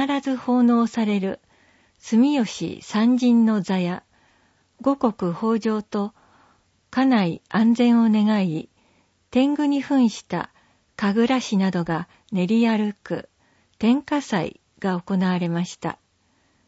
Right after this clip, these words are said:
訪れた方々は、無形民族文化財に指定された伝統の技と神話の世界を堪能していました。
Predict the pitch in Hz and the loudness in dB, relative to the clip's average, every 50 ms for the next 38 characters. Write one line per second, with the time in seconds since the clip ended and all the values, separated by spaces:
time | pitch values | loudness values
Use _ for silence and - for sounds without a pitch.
0 | _ _ _ _ - 202 - 247 254 247 277 262 240 220 - 190 175 - 185 - | _ _ _ _ -6 -2 0 0 0 0 2 2 2 2 0 -4 -4 -4 -4 -2
1 | 226 208 202 190 - - 180 175 165 165 160 180 - _ _ _ _ _ _ _ | 0 0 0 0 -2 -2 -4 -4 -2 -4 -4 -6 -10 _ _ _ _ _ _ _
2 | _ - 196 185 - - 254 247 240 240 240 - - - - 214 208 226 233 233 | _ -2 -2 -2 -2 -2 0 0 0 0 -2 -4 -8 -8 -2 2 4 4 4 4
3 | 262 240 - 254 220 208 226 226 226 - 233 220 196 202 185 175 170 165 160 160 | 2 0 0 -2 0 2 2 2 2 0 -2 -2 0 0 0 0 -2 -2 -4 -6
4 | - - - - - - 214 202 196 190 - 202 190 190 190 - - 196 180 185 | -6 -8 -14 -18 -6 -4 -2 -2 -2 -2 -4 -4 -4 -4 -4 -4 -6 -6 -6 -6
5 | - _ _ _ _ _ _ _ _ - 190 214 240 277 269 - - 262 247 240 | -8 _ _ _ _ _ _ _ _ 0 2 2 2 2 0 -2 -2 0 2 2
6 | 240 226 220 208 180 175 180 180 - 226 226 - - 180 170 - _ _ _ _ | 2 2 2 2 0 0 -2 -2 -4 -6 -6 -6 -8 -10 -10 -10 _ _ _ _
7 | _ _ _ _ _ _ _ - - 254 262 277 294 294 294 285 285 285 269 - | _ _ _ _ _ _ _ -8 0 2 2 2 2 0 -2 -2 -4 -4 -2 -4
8 | 285 262 - 214 196 170 165 160 160 165 175 - - _ _ _ _ _ _ _ | -4 -4 -2 -2 -2 -2 -2 -2 -4 -4 -6 -6 -8 _ _ _ _ _ _ _
9 | _ _ - 190 196 214 214 208 214 208 208 202 - - - - 196 190 180 180 | _ _ -4 -2 0 2 2 2 2 0 -2 -4 -6 -8 -6 -4 -2 -2 -2 -2
10 | 185 185 190 - - - - 170 - - | -2 -2 -4 -6 -8 -14 -14 -14 -14 -14